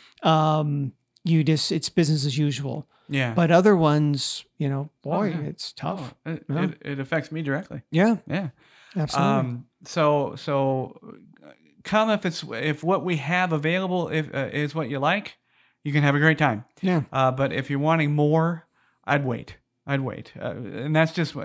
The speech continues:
Speaker 2: that's just the easy answer. Um, uh, but, you know, keep, keep, you know, keep, uh, track of, of, of what we talk about, and we'll try to get, give you,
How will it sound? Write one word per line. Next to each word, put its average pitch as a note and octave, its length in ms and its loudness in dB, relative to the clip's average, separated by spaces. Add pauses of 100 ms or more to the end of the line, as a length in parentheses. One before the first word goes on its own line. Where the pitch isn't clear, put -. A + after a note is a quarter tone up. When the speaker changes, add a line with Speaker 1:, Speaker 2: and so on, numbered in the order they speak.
Speaker 2:
that's D3+ 220 0
just E3 200 -6
the D3 100 -6 (100)
easy D#3 340 0
answer. D3+ 440 -2 (360)
Um, B2+ 460 -2
uh, B2 340 -2
but, B2 320 -4
you C3 80 -4
know, B2+ 160 -2
keep, A#3 300 -6
keep, C4 260 -2
you B3 120 -6
know, G#3+ 180 0
keep, A3+ 400 -2
uh, G#3+ 160 4
track A3+ 380 2
of, G3+ 240 -2
of, F#3 340 -2
of F3 240 -2
what G3 140 0
we F#3+ 80 -4
talk G3 220 0
about, C#3 260 0
and C3 180 -2
we'll D3 120 0
try D#3+ 180 0
to C#3+ 80 0
get, C#3+ 220 -6
give D#3+ 200 -4
you, C3 220 -2